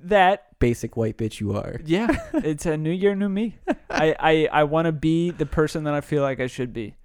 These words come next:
Speaker 1: You know, I'm gonna go to the gym all the time. I'm gonna run on the treadmill.
Speaker 2: Is that why you got the James Charles poster hanging in your room?
Speaker 1: Who?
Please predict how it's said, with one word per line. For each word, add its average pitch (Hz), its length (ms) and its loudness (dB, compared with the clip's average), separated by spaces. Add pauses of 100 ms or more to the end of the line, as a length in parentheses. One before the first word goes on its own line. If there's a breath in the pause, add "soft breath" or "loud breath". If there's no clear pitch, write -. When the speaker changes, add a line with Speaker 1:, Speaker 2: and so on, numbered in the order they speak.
(500)
Speaker 1:
You 143 100 -6
know, 131 100 0
I'm 131 200 -2
gonna 143 280 0
go 151 200 4
to 156 60 2
the 151 120 -2
gym 147 280 -2
all 143 100 2
the 139 80 -4
time. 139 420 -2
I'm 139 160 -8
gonna 139 200 -4
run 139 180 0
on 147 140 -2
the 156 60 -4
treadmill. 135 680 -2
Speaker 2:
Is 127 100 -2
that 175 140 4
why 202 80 2
you 196 100 0
got 170 200 0
the 151 60 -4
James 143 280 -2
Charles 135 260 0
poster 147 340 -2
hanging 143 200 -2
in 147 80 -4
your 147 220 -6 (240)
room? 147 140 0
Speaker 1:
Who? 247 280 2